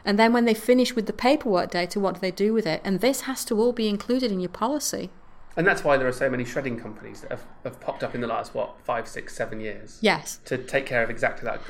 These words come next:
Speaker 2: that kind of thing.
Speaker 1: But then if you're really going to be pedantic about it, you've got to say, if they take it off-site, how do you know that they're not reading through it and filtering out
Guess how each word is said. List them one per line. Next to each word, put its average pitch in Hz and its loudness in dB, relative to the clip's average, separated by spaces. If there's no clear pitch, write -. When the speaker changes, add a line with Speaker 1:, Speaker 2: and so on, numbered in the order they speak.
Speaker 2:
that 135 -2
kind 110 -6
of 107 -12
thing. - -6
Speaker 1:
But 175 2
then 294 6
if 254 2
you're 208 4
really 277 4
going 208 2
to - -6
be 202 0
pedantic 214 2
about 170 0
it, 214 -2
you've 202 2
got 226 2
to 220 0
say, 214 4
if 247 0
they 269 4
take 240 2
it 220 -2
off-site, 180 2
how 220 2
do 262 0
you 254 6
know 240 6
that 220 2
they're 220 2
not 220 4
reading 220 2
through 180 -2
it 170 -4
and 190 -4
filtering 196 -2
out 214 0